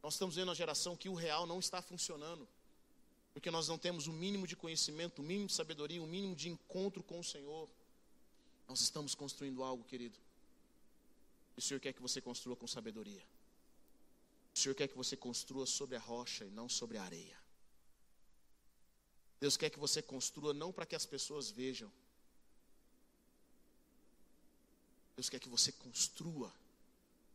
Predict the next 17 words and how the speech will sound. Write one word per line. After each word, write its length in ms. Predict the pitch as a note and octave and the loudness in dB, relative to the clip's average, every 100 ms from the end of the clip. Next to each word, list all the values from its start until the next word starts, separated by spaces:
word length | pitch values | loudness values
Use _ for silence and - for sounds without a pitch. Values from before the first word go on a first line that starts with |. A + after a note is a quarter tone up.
| - | -16
para 80 | - | -10
que 100 | C3 | -4
você 300 | B2 - D3+ | 4 4 4
possa 320 | - D3+ D#3 | 0 2 2
se 160 | - | 0
desfrutar 540 | C#3 C#3 - C#3+ - B2 | 4 2 2 -4 -4 -4
e 20 | |
falar: 240 | - A#2 | -4 -4
"O 80 | A#2 | -4
que 160 | - A#2 B2+ | -4 -4 2
eu 140 | D#3 | 0
tenho 200 | - E3 | 0 -6
construído 600 | D#3 D#3 - C#3 A2+ G#2+ - - - - | -4 -2 -2 -4 -6 -10 -18 -20 -20 -2
vai 140 | A2 | -2
durar 260 | G2 G2+ - | 0 0 -2
para 160 | F#2 | 4
sempre. 380 | - F2+ D#2 - | 6 6 2 -14